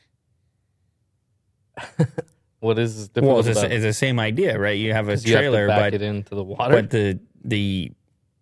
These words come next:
Speaker 2: uh, consequences are, you gotta
Speaker 1: A lot more dire.
Speaker 2: Well, you
Speaker 1: have
Speaker 2: gotta
Speaker 1: a
Speaker 2: get it, and, and often at a marina, the, like, there could be a lineup.
Speaker 1: Mm-hmm.
Speaker 2: Everybody's watching you.
Speaker 1: Oh no, that's it. I'm done.
Speaker 2: <laughs>
Speaker 1: People watching,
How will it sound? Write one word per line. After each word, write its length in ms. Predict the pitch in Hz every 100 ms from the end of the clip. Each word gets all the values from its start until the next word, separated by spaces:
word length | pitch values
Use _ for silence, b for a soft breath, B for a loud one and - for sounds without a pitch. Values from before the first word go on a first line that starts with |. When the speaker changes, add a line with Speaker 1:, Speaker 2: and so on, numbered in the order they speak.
| _ _ _ _ 104
Speaker 2:
uh, 260 | 78 64 -
consequences 840 | 143 147 147 123 101 95 76 71 92
are, 300 | 69 69 - _ _ _ _
you 140 | 117
gotta 420 | 117 107 92 92 101 -
Speaker 1:
A 60 |
lot 240 | 110 104 107
more 140 | 107
dire. 300 | 101 104 110 104
Speaker 2:
Well, 100 | 101
you 80 | 127
Speaker 1:
have 0 |
Speaker 2:
gotta 140 | 143 123
Speaker 1:
a 20 |
Speaker 2:
get 220 | 117 135
it, 200 | 123 - -
and, 360 | 127 110 107 -
and 180 | 123 110
often 400 | 131 165 - 151
at 120 | 120
a 40 | 110
marina, 420 | 104 104 131 127
the, 220 | 104 -
like, 140 | 104 98
there 120 | 110
could 160 | 131
be 100 | 120
a 60 | 101
lineup. 480 | 95 95 107 127 - _ _
Speaker 1:
Mm-hmm. 300 | 123 104 113 101
Speaker 2:
Everybody's 340 | 104 107 104
watching 460 | 98 90 101 139 135
you. 220 | 139 151 127
Speaker 1:
Oh 400 | 113 107 101 101
no, 720 | 101 110 113 107 101 95 95
that's 280 | 104 -
it. 220 | 104 95 -
I'm 140 | 95 98
done. 240 | 104 101 98 1047 - - 1077
Speaker 2:
<laughs> 380 | 113 131 107 120
Speaker 1:
People 280 | 170 110 185
watching, 580 | 143 147 - 220 285